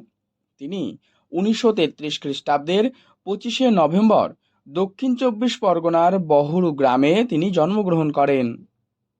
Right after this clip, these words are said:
আর তার পিতা বামানাথ চট্টোপাধ্যায় এবং মাতা কমলা দেবী।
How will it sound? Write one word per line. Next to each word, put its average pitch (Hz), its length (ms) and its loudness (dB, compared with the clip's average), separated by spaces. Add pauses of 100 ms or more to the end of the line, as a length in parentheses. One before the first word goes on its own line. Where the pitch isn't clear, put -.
(200)
আর 117 120 -12
তার 120 220 -12
পিতা 127 520 -4 (340)
বামানাথ 170 600 2
চট্টোপাধ্যায় 220 760 0
এবং 147 360 -2
মাতা 147 480 2 (360)
কমলা 196 500 2
দেবী। 127 540 -2